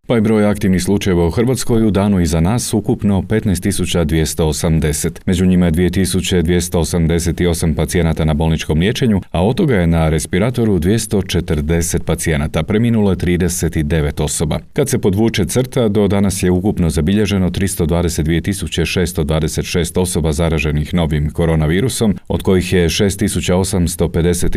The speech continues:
četiri preminulo, trideset tisuća četiristo devedeset dvije osobe su se oporavile. U samoizolaciji je sada trideset tri tisuće sedamsto pedeset devet osoba. Do danas je ukupno testirano milijun sedamsto pedeset devet tisuća i dvjesto osam osoba,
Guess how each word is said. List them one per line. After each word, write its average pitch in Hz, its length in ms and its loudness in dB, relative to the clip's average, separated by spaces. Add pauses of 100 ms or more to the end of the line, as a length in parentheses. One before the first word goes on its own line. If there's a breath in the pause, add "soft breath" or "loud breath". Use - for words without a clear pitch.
(140)
četiri 85 360 0
preminulo, 80 600 2
trideset 101 480 0
tisuća 107 420 0
četiristo 101 480 0
devedeset 82 520 0
dvije 85 320 0
osobe 82 340 -2
su 78 160 -2
se - 160 -2
oporavile. 76 540 -2 (160)
U 87 220 2
samoizolaciji 104 760 0
je 123 120 2
sada 117 380 0
trideset 104 500 0
tri 101 160 0
tisuće 107 460 -2
sedamsto 101 520 0
pedeset 87 500 0
devet 76 400 -2
osoba. 76 460 -2
Do 78 160 -2
danas 82 360 0
je 82 60 0
ukupno 82 440 0
testirano 92 640 0
milijun 95 540 2
sedamsto 98 520 0
pedeset 90 440 0
devet 85 380 0
tisuća 101 440 -2
i 78 80 0
dvjesto 92 440 0
osam 85 380 0
osoba, 87 360 0